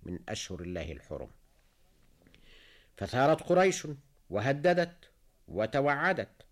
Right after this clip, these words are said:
وأنكرت على الرسول ما يقوله عن احترامه للأشهر الحرم، وكانت في الحق تجربة مريرة وابتلاء اجتازه الرسول عليه السلام وأصحابه كلهم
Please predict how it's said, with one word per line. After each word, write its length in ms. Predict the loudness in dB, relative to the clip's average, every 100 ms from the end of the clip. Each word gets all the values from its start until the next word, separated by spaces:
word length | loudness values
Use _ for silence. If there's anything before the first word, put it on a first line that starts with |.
| _
وأنكرت 580 | -10 -8 -4 0 0 0
على 200 | 0 0
الرسول 500 | 2 0 0 0 2
ما 140 | 2
يقوله 640 | 4 2 2 0 2 2 2
عن 140 | 0
احترامه 600 | -2 0 2 2 2 0
للأشهر 520 | -2 -4 -8 -8 -10
الحرم، 340 | -12 -10 -12 -14 -20 _ _ _ -20 _ -20 -20 -18 -12
وكانت 460 | -4 0 2 2
في 80 | 0
الحق 280 | -2 -4 -2
تجربة 500 | 0 2 2 2 0 0
مريرة 560 | 2 2 2 2 2 0
وابتلاء 640 | 0 0 0 2 4 4
اجتازه 680 | 0 0 -2 0 0 2 0
الرسول 440 | 2 0 0 -2 0
عليه 420 | 2 2 0 -2
السلام 540 | -6 -4 -2 0 -2
وأصحابه 800 | -2 -4 -4 -2 -2 -2 -4 -6 -6
كلهم 440 | -6 -4 -4 -6